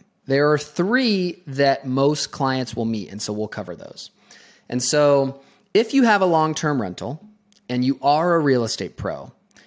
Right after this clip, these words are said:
and now you need to meet material participation, this is how you would do it. The gold standard is five hundred hours. If you spend five hundred hours on that rental, they call it an activity, but a rental,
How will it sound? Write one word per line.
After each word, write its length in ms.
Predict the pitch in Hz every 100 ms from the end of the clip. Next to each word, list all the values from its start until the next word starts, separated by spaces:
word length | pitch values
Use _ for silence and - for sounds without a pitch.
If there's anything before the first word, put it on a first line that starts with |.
| _
and 140 | 131 127
now 180 | 139 151
you 160 | 165
need 160 | 156 147
to 60 | 139
meet 240 | 139 139
material 440 | 127 - 127 131
participation, 960 | 127 123 127 - - 120 110 95 90 104 _ _ _ _ _ _ -
this 200 | 143 147
is 80 | 165
how 100 | 156
you 200 | 139 131
would 100 | 120
do 160 | 110 82
it. 240 | - _ _ _
The 120 | 143 139
gold 380 | 147 175 202
standard 480 | 190 - 135 131 123
is 300 | 120 117 107 -
five 320 | - 107 110 113
hundred 240 | 117 107
hours. 520 | 82 62 - - - _
If 160 | 107 -
you 120 | 160
spend 340 | 202 - 175 -
five 300 | 139 151 170
hundred 200 | 190 175
hours 340 | 120 110 107
on 160 | 107 107
that 200 | 127 127
rental, 460 | 113 107 - - _ _ _ _ _
they 100 | 110
call 220 | - 131
it 80 | 107
an 100 | 98
activity, 560 | 87 - - 104 90 87
but 200 | 101 98
a 60 |
rental, 500 | 95 101 85 - 147